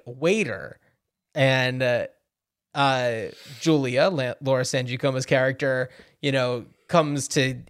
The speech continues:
eat there, and he has these conversations with her. And then anytime someone's looking, he, like, pre-, try-, pretends to be doing his waiter thing. And the way that he's, like,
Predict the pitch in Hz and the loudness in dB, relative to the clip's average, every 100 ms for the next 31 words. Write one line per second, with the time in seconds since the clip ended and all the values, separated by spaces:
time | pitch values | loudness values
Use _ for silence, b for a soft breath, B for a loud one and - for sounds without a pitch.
0 | - 247 277 - 135 127 123 - 139 139 | -6 -2 0 2 2 2 0 -2 -4 -2
1 | 151 127 151 147 131 - 131 123 - 226 | -4 2 2 2 -4 0 0 0 2 4
2 | 233 170 135 131 131 131 131 143 151 160 | 4 2 2 4 4 2 2 0 2 0
3 | 175 160 147 160 147 147 143 139 180 185 | 2 2 4 2 0 -4 -6 0 2 4
4 | 143 135 123 139 139 127 139 - 165 143 | 2 -2 -2 0 0 -2 -6 -4 -4 -4
5 | _ - 151 147 131 165 165 147 135 147 | _ -2 0 0 0 0 4 2 0 -2
6 | 135 131 127 _ 131 143 135 123 165 180 | -2 -4 -8 _ -4 -4 -4 2 4 6
7 | 151 139 127 - B B - 151 165 196 | 2 2 -4 -4 B B 0 4 6 4
8 | 214 220 202 165 - 143 135 - | 2 0 -2 -2 0 0 0 -6